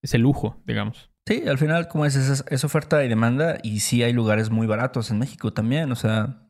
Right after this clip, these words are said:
Speaker 2: en Veracruz, ¿no? Como Jalapa. O sea, el puerto ya es más caro, por ejemplo, yo creo. Pero no sé si tú vas a Orizaba, por ejemplo, o, ¿qué será? Este, Tuxpan, Veracruz, que la neta digo, Tuxpan no está tan feo, pero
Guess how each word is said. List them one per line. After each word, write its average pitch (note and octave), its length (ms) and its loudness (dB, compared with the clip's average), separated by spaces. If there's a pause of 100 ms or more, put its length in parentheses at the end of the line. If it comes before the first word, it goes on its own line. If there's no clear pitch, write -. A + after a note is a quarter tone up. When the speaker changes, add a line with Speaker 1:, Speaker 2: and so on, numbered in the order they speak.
(140)
Speaker 2:
en A2+ 220 4
Veracruz, A2 540 2
¿no? C3 260 2
Como A2 180 -2
Jalapa. A2+ 680 2
O B2 60 4
sea, C3+ 100 6
el B2+ 120 2
puerto E3 280 2
ya D#3 100 2
es D3+ 100 -4
más A#2+ 200 0
caro, G#2+ 300 2
por - 100 -6
ejemplo, A2+ 320 -4
yo A#2 160 -2
creo. A2+ 240 2 (220)
Pero A2+ 400 2
no B2 80 0
sé C#3+ 160 0
si A2+ 100 0
tú G#2+ 140 2
vas G#2+ 160 2
a A2+ 80 4
Orizaba, G#2+ 680 0
por A2 120 -2
ejemplo, A2 600 0
o, G#2 600 0 (720)
¿qué A#2+ 120 0
será? G#2 560 2 (200)
Este, A2+ 800 -4 (120)
Tuxpan, A2+ 460 0
Veracruz, A2 580 -2
que - 440 -4 (160)
la B2+ 120 2
neta D3 220 2
digo, D3 220 0
Tuxpan D3 420 0
no D3 60 0
está D3 180 -4
tan D3+ 180 0
feo, F3+ 500 0
pero A2 340 0